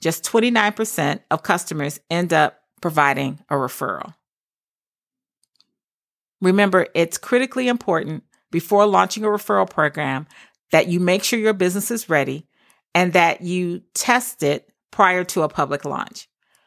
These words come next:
Remember to set realistic goals, track and monitor your progress, and tweak as necessary. When you design your referral program, make sure that it fits your brand and customer experience.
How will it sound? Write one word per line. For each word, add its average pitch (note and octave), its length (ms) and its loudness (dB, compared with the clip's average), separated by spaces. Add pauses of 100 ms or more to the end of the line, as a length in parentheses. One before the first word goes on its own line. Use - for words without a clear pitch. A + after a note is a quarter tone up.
(220)
Remember F3 400 2
to C4 160 -4
set D#3 400 2
realistic G3 640 -2
goals, C#3+ 520 0 (460)
track G3 500 0 (440)
and E3 140 2
monitor E3+ 440 0
your D#3 140 0
progress, C#3 640 -2 (100)
and E3 160 -2
tweak E3 280 -2
as D3+ 100 -4
necessary. - 600 -4 (2250)
When F#3 180 2
you F#3+ 80 0
design F#3 580 2
your G3+ 240 4
referral F#3+ 440 2
program, C3+ 600 -2 (220)
make E3 320 2
sure F#3+ 240 0
that D#3 180 4
it D#3+ 160 -4
fits D#3+ 240 -2
your D3 120 0
brand D3+ 420 0
and F3 120 -2
customer D3+ 420 -4
experience. - 840 -6